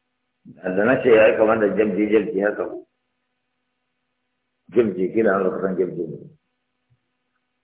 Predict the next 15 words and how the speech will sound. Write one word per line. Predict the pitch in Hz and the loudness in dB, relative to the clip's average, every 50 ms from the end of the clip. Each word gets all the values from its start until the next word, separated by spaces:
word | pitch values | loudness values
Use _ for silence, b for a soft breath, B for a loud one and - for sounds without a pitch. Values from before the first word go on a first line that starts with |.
| _ _ 151 147 147 147 147 143 139 143 - - - - - - _ _ _ _ _ _ _ _ _ | _ _ _ -20 -20 -20 -20 -20 -20 -20 -20 -20 -20 -20 -20 -20 _ _ _ _ _ _ _ _ _
Yawwa. | - 92 98 104 104 95 85 76 69 - - - - - - _ _ _ _ _ _ _ _ _ _ _ _ - | -4 -2 0 0 0 0 -2 -4 -4 -6 -8 -12 -16 -20 -20 _ _ _ _ _ _ _ _ _ _ _ _ -2
Sai | - 202 202 | 0 0 2
ka | 196 95 - | 2 0 -2
kasa | - 80 78 - 85 - 80 | -2 -2 -2 -2 -4 -4 -2
jamji. | 85 80 73 - - - - - - - - _ _ _ _ _ _ _ _ _ _ _ _ _ _ _ _ _ _ _ _ _ _ _ _ _ _ _ _ _ _ _ _ _ _ _ - - | -4 -4 -4 -6 -12 -16 -16 -18 -20 -20 -20 _ _ _ _ _ _ _ _ _ _ _ _ _ _ _ _ _ _ _ _ _ _ _ _ _ _ _ _ _ _ _ _ _ _ _ -8 -4
Kato | - - - - - 76 80 - - | -2 -2 -2 -2 -4 -4 -4 -4 -6
to | 65 - - | -8 -10 -10
ne. | - - - - _ _ _ _ _ _ _ _ _ _ _ _ _ _ _ | -12 -18 -20 -20 _ _ _ _ _ _ _ _ _ _ _ _ _ _ _
Ba | - - - - | 0 2 2 2
fa | - 123 - | 4 4 2
irin | 147 139 139 123 107 | 2 4 2 0 0
sa | 107 - 110 | 0 -2 -2
ne | 98 95 92 | -2 -2 -2
ya | 90 85 | -4 -4
yake | 90 92 - | -4 -4 -6